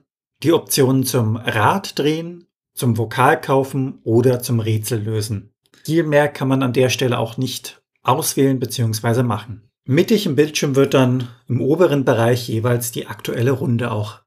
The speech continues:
eingeblendet. Wenn man dann als Spieler das Rad drehen möchte, wird die Ansicht gewechselt. Man sieht dann die drei Kandidaten in der Spielshow nebeneinander an ihren Pulten stehen. Dort sind dann wiederum auch die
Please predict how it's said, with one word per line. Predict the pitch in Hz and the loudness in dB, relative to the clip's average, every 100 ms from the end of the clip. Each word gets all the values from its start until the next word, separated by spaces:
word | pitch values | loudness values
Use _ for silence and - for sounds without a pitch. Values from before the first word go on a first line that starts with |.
| _ | _
eingeblendet. | 120 110 107 104 95 92 95 - _ _ - | -6 -4 -4 -6 -10 -12 -16 -18 _ _ -4
Wenn | 123 156 | 0 2
man | 175 | 2
dann | 165 | 0
als | 156 120 | 0 0
Spieler | - 127 160 170 | -2 0 2 2
das | 147 110 - | 2 0 0
Rad | 110 101 143 - - | 0 0 -2 -4 0
drehen | 123 175 143 | 2 2 0
möchte, | 104 107 - 202 143 | -2 -2 0 2 2
wird | 135 | 0
die | 135 | -4
Ansicht | 113 131 - 143 - | -2 -2 -2 -4 -6
gewechselt. | 127 117 113 - 190 220 - _ _ - | -4 -2 -2 -4 -4 -6 -14 _ _ -4
Man | 127 107 | 0 2
sieht | 156 208 | 2 4
dann | 196 190 185 _ _ _ - | 4 0 -4 _ _ _ -4
die | 123 190 | -2 0
drei | 107 147 | 2 2
Kandidaten | 170 147 131 113 117 165 - 135 | 2 0 0 2 0 0 -4 -10
in | 147 156 | -6 -2
der | 160 | 0
Spielshow | 120 - 156 185 - 135 175 233 - | -2 -4 -4 -2 -2 -2 -2 -4 -2
nebeneinander | 127 147 170 139 131 139 139 139 | 0 0 -2 -4 -2 0 -2 0
an | 120 | -2
ihren | 131 120 110 | 0 -2 -2
Pulten | - 165 190 135 | 0 0 0 -6
stehen. | 110 - 143 220 - _ _ _ - | -6 -2 -2 -4 -8 _ _ _ 2
Dort | 139 180 - | 4 4 0
sind | 156 | 0
dann | 156 131 | 2 2
wiederum | 143 139 139 143 | 4 4 2 -2
auch | - 113 143 - - | -2 2 2 0 -8
die | - 120 113 113 | -4 -2 0 -2